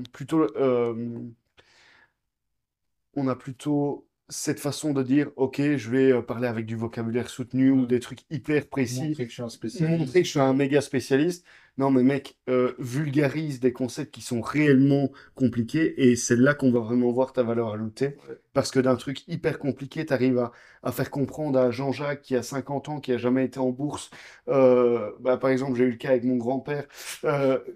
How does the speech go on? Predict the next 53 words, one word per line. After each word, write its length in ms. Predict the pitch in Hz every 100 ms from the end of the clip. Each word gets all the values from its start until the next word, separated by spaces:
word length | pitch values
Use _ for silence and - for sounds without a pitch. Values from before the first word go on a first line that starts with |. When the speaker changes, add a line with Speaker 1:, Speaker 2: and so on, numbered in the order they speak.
| 220
Speaker 1:
non, 200 | 170 165
mais 100 | 147
le 160 | 143
faire 240 | 147 175 156
investir 420 | 151 147 - 156
en 100 | 147
bourse 280 | 147 175 -
alors 220 | 131 131
que 100 | 139
pour 220 | 123 127
lui, 100 | 156
c'était 300 | - 117 120
totalement 440 | 135 139 135 135 139
du 100 | 117
chinois. 500 | - 127 143 185 - _ - _ -
Bah, 200 | 143 143
ça, 240 | - - 180
pour 160 | 143
moi, 160 | 135 160
c'était 260 | 160 147 127
vraiment 240 | 120 135
une 120 | 139
réussite, 440 | 123 135 139 170 -
tu 140 | -
vois. 180 | 127 131
Speaker 2:
Mhm. 240 | 139 143 - -
Speaker 1:
Et 240 | 156 175
vraiment 500 | 120 135 156 175 170 _
de 180 | 151 127
concepts 480 | 123 147 123 170 -
qui 100 | 135
sont 200 | 131 135 - _ _ _ _ _ -
compliqués 580 | 156 147 139 139 165 156
pour 200 | 131 135
la 100 | 131
moyenne, 560 | 131 131 151 156 - - - -
ou 140 | 160 160
en 100 | 139
tout 140 | 135
cas 280 | - 160 156 - _
que 80 | -
les 120 | 139
gens 140 | 123 151
n'ont 80 | 131
pas 120 | 131
forcément 680 | - - 143 135 135 135 123
envie 220 | 120 139
de, 260 | 127 131
de 160 | 123 120
passer 340 | 117 117 -
des 280 | 110 113 101
heures 240 | 131 135 120
à, 440 | 123 123 117